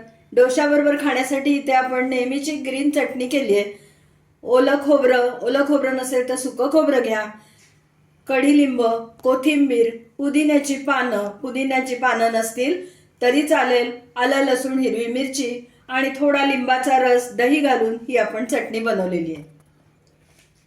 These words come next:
डोशावरती आपण मुलांना आवडणारं चीजसुद्धा स्प्रेड केलेलं आहे.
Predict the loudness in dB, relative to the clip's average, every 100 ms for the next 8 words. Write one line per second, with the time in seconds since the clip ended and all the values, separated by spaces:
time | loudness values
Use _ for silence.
0 | _ _ _ _ _ _ _ _ _ _
1 | _ -2 4 6 6 6 6 4 2 2
2 | 4 4 4 0 -2 2 4 4 4 4
3 | 4 4 2 4 4 2 -2 -8 _ -2
4 | -2 0 -4 -4 0 -2 0 0 0 -2
5 | -2 -2 -6 -10